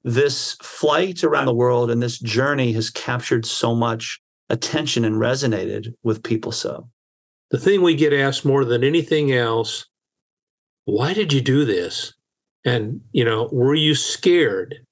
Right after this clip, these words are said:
Speaker 2: Were you prepared?" We've been planning this for almost four years. We've stopped it three times,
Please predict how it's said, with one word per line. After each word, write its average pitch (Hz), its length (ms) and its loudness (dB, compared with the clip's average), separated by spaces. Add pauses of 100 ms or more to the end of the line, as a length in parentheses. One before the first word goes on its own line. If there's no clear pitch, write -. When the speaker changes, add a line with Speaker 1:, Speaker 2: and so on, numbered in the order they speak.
(380)
Speaker 2:
Were 123 100 4
you 127 220 0
prepared?" 135 960 0 (520)
We've 202 240 0
been 147 280 0
planning 151 500 2
this 110 240 0
for - 260 0
almost 135 440 0
four 135 340 2
years. 123 640 0 (440)
We've 139 220 2
stopped 165 640 0
it 117 200 0
three 156 440 2
times, 143 720 -2